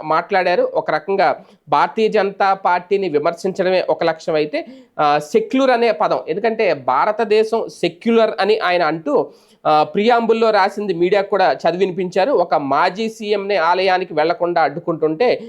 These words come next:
ఈ దేశంలో సెక్యులరిజం ఉన్నట్లేనా అంటూ ప్రశ్నించారు. అలాగే పేదలు, దళితులు సంగతి ఏంటి అనేది వాళ్ళని కూడా లాగే ప్రయత్నం చేశారు. ఈ దేశంలో బడుగులు, అలాగే ఇతర వర్గాల వారు విషయంలో కట్టడి చేస్తారా అంటూ గట్టిగా ప్రశ్నించారు.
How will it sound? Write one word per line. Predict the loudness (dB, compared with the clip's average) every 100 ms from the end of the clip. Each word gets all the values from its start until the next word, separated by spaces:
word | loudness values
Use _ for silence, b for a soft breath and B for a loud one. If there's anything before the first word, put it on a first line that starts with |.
| -16 -4
ఈ | 0
దేశంలో | 2 2 2 0 2 0 -4 _ _
సెక్యులరిజం | -4 -4 -2 0 2 4 2 2
ఉన్నట్లేనా | 2 2 0 0 0 2
అంటూ | 0 0
ప్రశ్నించారు. | 0 0 -2 -4 0 2
అలాగే | 2 2 2 0
పేదలు, | -2 -2 0 0 0 0
దళితులు | 0 0 -2 0 -2
సంగతి | 0 -2 -2 -2
ఏంటి | 0 0 0 0
అనేది | 2 2 0 -6 -10 B -2
వాళ్ళని | 0 0 0
కూడా | 0 2
లాగే | 2 0
ప్రయత్నం | 0 -2 -2 -2
చేశారు. | -2 0 0 -2 B B 0
ఈ |
దేశంలో | 2 2 2 0 0
బడుగులు, | 0 0 0 0
అలాగే | 0 0 0 0
ఇతర | -2 0
వర్గాల | 0 -2 0 0 2
వారు | 2 0
విషయంలో | -2 -4 -4 -2
కట్టడి | -2 -4 -2 0
చేస్తారా | 2 0 0 -2 0
అంటూ | 0 -2
గట్టిగా | -2 -2 0
ప్రశ్నించారు. | -2 -2 -2 -4 -2 0 -2